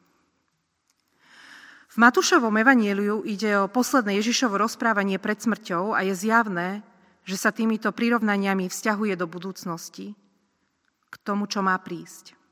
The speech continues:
Ale o čom tu vlastne Ježiš rozpráva?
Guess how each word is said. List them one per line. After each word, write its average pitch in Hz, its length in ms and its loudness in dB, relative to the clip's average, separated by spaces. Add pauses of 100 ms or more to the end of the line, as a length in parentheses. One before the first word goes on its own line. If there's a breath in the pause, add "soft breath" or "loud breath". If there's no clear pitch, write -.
(2000 loud breath)
Ale 214 160 4
o 285 80 6
čom 359 160 2
tu 294 160 0
vlastne 240 320 4
Ježiš 240 240 2
rozpráva? 190 640 -4